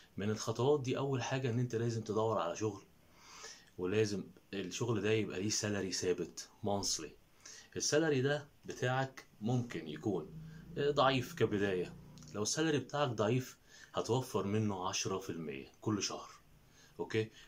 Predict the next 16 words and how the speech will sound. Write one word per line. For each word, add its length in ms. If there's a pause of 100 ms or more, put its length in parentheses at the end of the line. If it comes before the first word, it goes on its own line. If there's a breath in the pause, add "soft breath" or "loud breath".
لو 80
السالري 360
بتاعك 340
متوسط 560
الدخل 380 (340 loud breath)
هتوفر 500
منه 280
عشرين 360
في 120
المية 260
كل 280
شهر. 340 (520 loud breath)
لو 120
السالري 360
بتاعك 580
عالي 460